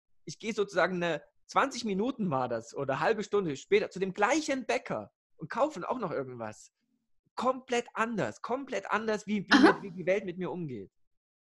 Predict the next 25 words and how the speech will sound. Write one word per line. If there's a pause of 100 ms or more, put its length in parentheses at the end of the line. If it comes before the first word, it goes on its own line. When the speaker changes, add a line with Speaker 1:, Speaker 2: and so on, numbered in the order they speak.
(140)
Speaker 1:
Und
ich
habe
Speaker 2:
Ja.
Speaker 1:
mich
in
dieser
halben
Stunde
nicht
verändert,
das
kann
ich
schwören. (180)
Bin
vielleicht
eine
halbe
Stunde
älter
geworden. (680)
Speaker 2:
Na, (100)
aber (200)
genau,